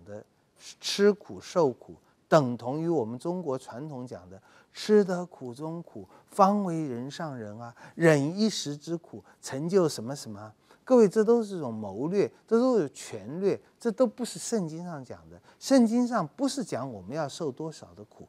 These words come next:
圣经上最基本讲的是基督为我们受苦。现在教会里常常提我们要为主受苦，为主受苦，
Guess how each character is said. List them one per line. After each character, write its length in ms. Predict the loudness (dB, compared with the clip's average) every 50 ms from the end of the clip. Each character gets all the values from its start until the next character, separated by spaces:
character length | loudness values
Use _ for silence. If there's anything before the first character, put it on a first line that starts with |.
| _ _ -20 _
圣 260 | -4 2 4 4 4 4
经 140 | 2 0
上 160 | 0 -2 -2 -4
最 200 | -2 0 0 0
基 240 | 0 -2 -4 -6 -4
本 220 | -4 -2 -4 -6 -6
讲 220 | -8 -12 -14 -14
的 80 | -16 -16
是 200 | -14 -14 -16 -16 -18 _ _ _ _
基 420 | _ 0 4 6 6 6 6 4 -2 -2
督 320 | -2 0 0 0 0 0 0
为 160 | 0 0 0
我 180 | -2 -6 -10
们 180 | -14 -16 -18 -18
受 260 | -16 -12 -12 -12 -12
苦。 260 | -12 -16 -20 -20 -20 _ _ _ _ _ _ _ _ _ _ _ _ _ _ _ _ _ _ _ _ _ _ _ _ _ _
现 220 | _ 0 2 4 6
在 100 | 6 4
教 240 | 6 6 6 6 6
会 140 | 6 6
里 120 | 4 4 4
常 200 | 0 -4 -4 -2
常 180 | -2 0 -2
提 160 | -2 -4 0 2
我 140 | 2 2
们 100 | 4 2
要 120 | 2 2 4
为 180 | 6 6 4
主 160 | 4 2 -6 -10
受 200 | -2 -2 -2 -2
苦， 180 | -2 -6 -2
为 160 | 2 2 2
主 160 | 2 0 -6 -10
受 200 | -6 -4 -4 -4
苦， 160 | -6 -10